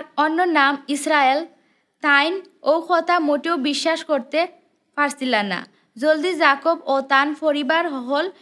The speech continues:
এবং তান তান জেতা আসলা সপ্তাহ লইয়া মিশরে থাকার লাগি গেলা। জাকব জোসেফের হিব্বার দেখা পাইয়া তাইন খুব খুশি হইসলা।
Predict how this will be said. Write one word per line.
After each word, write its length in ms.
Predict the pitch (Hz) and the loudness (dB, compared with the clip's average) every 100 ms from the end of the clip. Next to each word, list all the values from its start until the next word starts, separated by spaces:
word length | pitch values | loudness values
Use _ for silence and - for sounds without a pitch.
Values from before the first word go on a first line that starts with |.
| - _ - | -20 _ -4
এবং 340 | 233 247 269 | -2 0 -2
তান 320 | 320 311 320 | 0 0 0
তান 260 | 349 359 311 | -2 -2 0
জেতা 300 | 285 277 320 | -2 2 2
আসলা 580 | - 247 247 269 277 359 - _ _ | 2 -2 -2 -2 0 -2 -10 _ _
সপ্তাহ 420 | - 294 294 339 359 | 0 0 0 0 2
লইয়া 400 | 311 285 269 277 | 2 2 0 0
মিশরে 540 | 269 269 302 320 359 - _ _ - | -2 -2 0 2 0 -6 _ _ -6
থাকার 300 | 285 285 311 | -2 0 0
লাগি 320 | 285 247 254 | 0 0 -2
গেলা। 400 | 208 185 180 180 _ _ _ - | -2 -2 -4 -8 _ _ _ -4
জাকব 440 | 247 262 269 349 262 | 0 0 0 -2 0
জোসেফের 580 | 294 294 320 262 349 - - _ _ _ 294 | -4 -2 -2 2 2 0 -12 _ _ _ -6
হিব্বার 440 | 302 233 330 254 | -2 0 0 2
দেখা 300 | 262 262 302 | 0 2 -2
পাইয়া 480 | 320 285 254 269 339 _ _ _ _ | 0 -2 0 -2 -2 _ _ _ _
তাইন 300 | - 294 320 | 0 0 0
খুব 220 | 320 359 359 | -4 -6 -4
খুশি 300 | 311 294 320 | -6 -4 0
হইসলা। 520 | 269 208 - 196 170 | 0 -2 -6 -6 -6